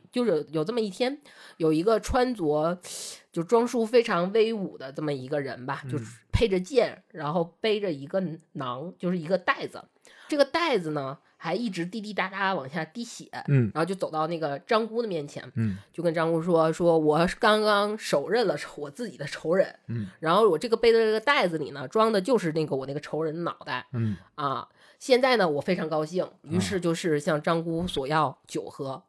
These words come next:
Speaker 1: 酒足饭饱之后呢，这个人就又说，就说我听闻张姑你极讲义气，就是名声在外吧，这样一个情况，
Speaker 2: 嗯。
Speaker 1: 就张姑正好呢，我是想报答我之前的一位恩人，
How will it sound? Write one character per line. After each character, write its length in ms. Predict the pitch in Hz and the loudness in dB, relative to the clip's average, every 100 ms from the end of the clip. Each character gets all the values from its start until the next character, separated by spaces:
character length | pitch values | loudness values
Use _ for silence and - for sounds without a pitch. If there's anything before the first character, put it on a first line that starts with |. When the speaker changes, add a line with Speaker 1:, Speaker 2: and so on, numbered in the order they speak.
| - | -4
Speaker 1:
酒 160 | 190 | -2
足 140 | 170 180 | 0 0
饭 200 | 277 240 | 0 2
饱 140 | 160 | 0
之 160 | 165 190 | 0 -2
后 240 | 254 233 | 2 2
呢， 240 | 160 131 180 | 2 -2 -6
这 100 | - | -4
个 100 | 160 | 0
人 160 | 139 131 | 0 0
就 120 | 147 | 0
又 120 | 165 | 0
说， 300 | 156 160 135 - - - | 0 -4 -10 -14 -20 -18
就 80 | - | -10
说 180 | 143 151 | -2 0
我 140 | 143 | 0
听 200 | 127 190 | -2 0
闻 360 | 190 165 165 165 | 2 2 2 2
张 200 | 175 180 | 2 2
姑 120 | 190 | 2
你 400 | 175 147 139 143 - - - _ _ | 0 -2 -8 -12 -16 -20 -20 _ _
极 340 | - 185 294 | -8 -6 -2
讲 160 | 311 - - | 2 2 0
义 180 | 233 147 | -6 -6
气， 440 | 131 - 135 - | -8 -10 -10 -10
就 140 | - 156 | -6 -2
是 360 | 170 143 - _ | -2 -2 -6 _
名 240 | 185 196 | 0 2
声 200 | 269 262 | 2 2
在 180 | 262 262 | 4 6
外 240 | 240 302 180 | 6 6 4
吧， 160 | - - | -2 -2
这 100 | 160 | 0
样 140 | 147 | 2
一 40 | 143 | 0
个 120 | 147 | -2
情 280 | - 131 143 | -4 -10 -4
况， 200 | 143 127 | -4 -4
Speaker 2:
嗯。 20 | |
Speaker 1:
就 100 | 131 | -4
张 220 | 160 147 | -2 -2
姑 240 | 143 135 - - - - _ | -4 -8 -12 -20 -20 -20 _
正 180 | 330 285 | -2 0
好 240 | 190 - | 0 0
呢， 160 | 156 160 | 2 2
我 160 | 143 | 2
是 380 | 131 233 190 175 - _ | -2 2 2 2 -4 _
想 400 | - - 147 123 - | -16 -4 -2 -2 4
报 180 | 262 175 | 4 6
答 200 | - 151 | 2 0
我 380 | 139 123 76 - _ _ _ | 0 -2 -6 -12 _ _ _
之 120 | 240 | -10
前 200 | 240 147 | -4 -2
的 80 | 175 | 0
一 220 | 180 165 | -2 -4
位 340 | 202 196 151 - | -2 -2 -4 -6
恩 140 | 220 | -2
人， 220 | 370 180 | 0 0